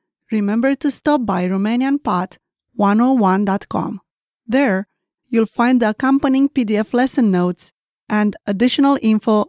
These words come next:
in the post. If you stop by, be sure to leave us a comment. This lesson's phrase will help you to take matters into your own hands.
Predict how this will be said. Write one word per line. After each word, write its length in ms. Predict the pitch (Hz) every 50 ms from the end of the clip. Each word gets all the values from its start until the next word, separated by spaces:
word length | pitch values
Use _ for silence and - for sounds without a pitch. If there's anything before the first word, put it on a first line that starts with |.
| _ -
in 140 | 262 208
the 80 | 202 196
post. 480 | - - - - - - - - - - _ _ _ _ _ _ _ _ _
If 160 | - 220 -
you 80 | - 202
stop 360 | - - - 262 277 285 -
by, 360 | - 285 262 226 220 233 240 - _ _ _ _ _ _ _
be 160 | 202 240 262 269
sure 340 | - - - 226 220 220 226
to 140 | - - 202
leave 220 | 196 196 202 185
us 180 | 196 202 - -
a 60 | 202
comment. 520 | - 190 - - 113 - - _ - - _ _ _ _ _ _ _ _ _ _ _ _ _ _ _ _ _ _ _ _ _ _ _ _
This 240 | - - 226 - -
lesson's 520 | 220 220 233 262 - - 302 302 302 -
phrase 500 | - - - 208 190 - - - - - - _ _ _ _ _ _ _ _ -
will 120 | 214 202
help 300 | 196 196 247 247 254 -
you 120 | 226 190
to 120 | 175 - 190
take 260 | - - 202 202 -
matters 540 | 220 208 214 233 - 214 180 185 190 - - -
into 240 | 226 214 208 - 208
your 200 | 196 185 - -
own 180 | 208 202 202
hands. 500 | 208 196 208 - - - - - - -